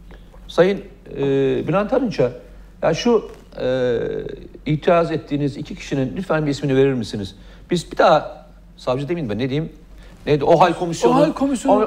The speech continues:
Speaker 1: o-, ohal komisyon
Speaker 2: Eminim,
Speaker 1: başkanının,
Speaker 2: eminim
Speaker 1: "Ya şu
Speaker 2: öyle bir
Speaker 1: ikisinin,
Speaker 2: örnek yok.
Speaker 1: ha,
Speaker 2: Öyle bir
Speaker 1: ikisinin,
Speaker 2: örnek bile yok
Speaker 1: ikisinin,
Speaker 2: yani.
Speaker 1: e, bir ismini bize lütfen verir misiniz? Bir bakalım."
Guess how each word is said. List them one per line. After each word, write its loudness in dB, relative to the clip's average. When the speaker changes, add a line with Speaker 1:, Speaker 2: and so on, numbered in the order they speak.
Speaker 1:
o-, 4
ohal 4
komisyon 0
Speaker 2:
Eminim, 4
Speaker 1:
başkanının, 2
Speaker 2:
eminim 2
Speaker 1:
"Ya 8
şu 0
Speaker 2:
öyle 2
bir 8
Speaker 1:
ikisinin, 6
Speaker 2:
örnek 4
yok. 4
Speaker 1:
ha, 4
Speaker 2:
Öyle 4
bir 6
Speaker 1:
ikisinin, 6
Speaker 2:
örnek 6
bile 2
yok 2
Speaker 1:
ikisinin, 2
Speaker 2:
yani. 2
Speaker 1:
e, -4
bir -8
ismini -2
bize 2
lütfen -2
verir 4
misiniz? -4
Bir -2
bakalım." 2